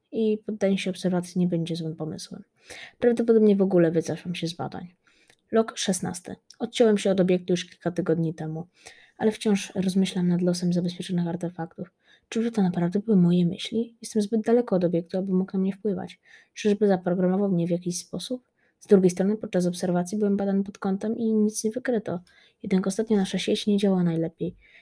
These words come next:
Nie mogę już nawet posłuchać muzyki, bo coś powoduje zakłócenia w sygnale. Log siedemnasty. Moje rozmyślania nie ustają.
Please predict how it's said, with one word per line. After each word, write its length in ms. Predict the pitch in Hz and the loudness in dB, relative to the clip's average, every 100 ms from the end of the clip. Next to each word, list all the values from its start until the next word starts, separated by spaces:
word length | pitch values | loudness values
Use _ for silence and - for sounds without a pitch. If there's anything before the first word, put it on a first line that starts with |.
| _ | _
Nie 100 | 196 | 0
mogę 240 | 196 196 190 | 4 6 6
już 60 | |
nawet 220 | 190 185 180 | 4 2 2
posłuchać 320 | 190 196 190 | -2 2 6
muzyki, 440 | 196 196 220 190 | 8 8 6 4
bo 120 | 175 | 0
coś 160 | 170 175 | -2 -4
powoduje 500 | - 180 175 180 180 | -2 0 4 4 4
zakłócenia 480 | 180 175 180 180 180 | 2 -2 -2 2 2
w 60 | |
sygnale. 480 | 180 196 196 180 180 - _ _ _ _ _ _ _ | 2 2 4 2 -4 -12 _ _ _ _ _ _ _
Log 240 | 208 208 - | -2 -2 -6
siedemnasty. 720 | - 196 180 170 - - - - _ _ _ _ | -6 -2 0 -2 -6 -14 -16 -20 _ _ _ _
Moje 80 | 202 | 4
rozmyślania 580 | 196 190 202 - 202 196 | 6 4 2 2 2 4
nie 120 | 185 | 2
ustają. 440 | 190 - 175 - | 0 -2 -4 -4